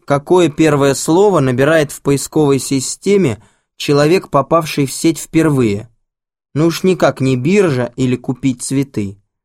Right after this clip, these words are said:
Самое первое слово, начало-начал, отправная точка для новичка, слово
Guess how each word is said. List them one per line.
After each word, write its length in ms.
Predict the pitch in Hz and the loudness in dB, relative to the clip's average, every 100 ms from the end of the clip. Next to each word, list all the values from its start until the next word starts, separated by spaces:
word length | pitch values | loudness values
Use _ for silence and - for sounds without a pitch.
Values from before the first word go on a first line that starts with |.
| _ _ _ | _ _ _
Самое 360 | - 180 180 156 | 0 2 2 2
первое 360 | 170 156 151 | 2 2 0
слово, 580 | 143 156 208 175 110 - _ _ | 0 2 2 2 -2 -6 _ _
начало-начал, 1200 | 123 131 - 165 156 135 123 113 - 165 165 104 _ _ _ | -2 -2 0 0 2 2 0 -4 -2 2 2 0 _ _ _
отправная 640 | - 127 - 147 156 151 135 | -6 -4 0 0 2 2 0
точка 520 | - 175 208 - 151 | 0 0 0 0 -2
для 140 | 135 | 0
новичка, 560 | 139 135 131 - 113 98 _ _ _ | 0 0 -2 -4 -4 -4 _ _ _
слово 640 | - 123 151 151 135 - | -4 0 2 2 0 -2